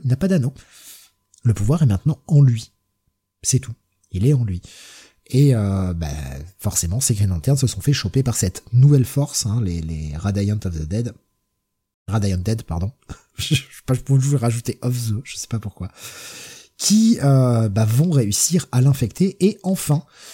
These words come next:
il va rencontrer, bah, ce, ce nouveau personnage, euh, qu'on avait vu dans les backups au départ, euh, qui, euh, qui arrivait dans notre monde à la demande de, de John Stewart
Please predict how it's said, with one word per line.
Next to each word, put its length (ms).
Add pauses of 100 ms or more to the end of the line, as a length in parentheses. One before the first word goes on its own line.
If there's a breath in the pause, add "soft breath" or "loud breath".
(120)
il 100
va 100
rencontrer, 520
bah, 140
ce, 920 (840 loud breath)
ce 180
nouveau 320
personnage, 580 (180)
euh, 360
qu'on 220
avait 160
vu 160
dans 100
les 100
backups 380
au 60
départ, 460
euh, 40
qui, 380
euh, 180
qui 240
arrivait 240
dans 140
notre 260
monde 240
à 80
la 80
demande 280
de, 180
de 160
John 180
Stewart 440